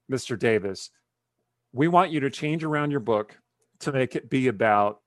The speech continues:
the antagonist, who is a blood magus." And he was like, "Yeah, okay." So that's why we have two novels that came out near about the same time,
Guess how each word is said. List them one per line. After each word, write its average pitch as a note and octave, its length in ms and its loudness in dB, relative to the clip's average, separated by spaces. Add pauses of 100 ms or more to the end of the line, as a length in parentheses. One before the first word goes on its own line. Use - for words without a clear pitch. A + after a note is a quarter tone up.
the B2 120 -4
antagonist, B2 720 -4
who B2 120 -2
is G#2+ 140 -2
a G#2+ 80 0
blood C3+ 320 2
magus." - 580 -8 (140)
And C3 120 -2
he C3 80 0
was A#2+ 100 -4
like, A#2 220 2 (500)
"Yeah, D3 360 4
okay." C3+ 420 0 (260)
So C3+ 320 2
that's C3+ 280 -2
why B2+ 180 0
we A#2 180 -4
have G#2 240 -2
two E3+ 220 -8
novels B2+ 380 0
that A#2+ 120 -12
came A#2 240 -6
out G#2+ 180 -4
near A#2+ 300 -4
about A#2 460 0
the G2+ 60 -18
same G#2 320 -6
time, F#2 420 -10